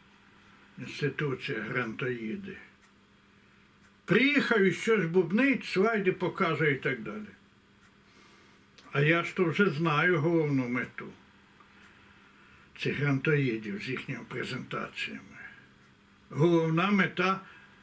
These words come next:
втікти, поки не почалося, поки не ставили, е, не почали ставити запитання.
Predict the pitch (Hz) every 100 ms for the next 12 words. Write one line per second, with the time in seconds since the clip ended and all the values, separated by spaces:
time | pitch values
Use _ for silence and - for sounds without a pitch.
0 | - _ - - 220 - 240 196 226 220
1 | 208 214 220 214 240 190 123 156 - 120
2 | - - _ _ _ _ _ - _ _
3 | _ _ _ _ - 156 202 196 - 185
4 | 185 196 196 190 180 151 175 175 185 190
5 | 185 190 190 - 196 185 185 170 175 175
6 | 190 - 135 165 127 98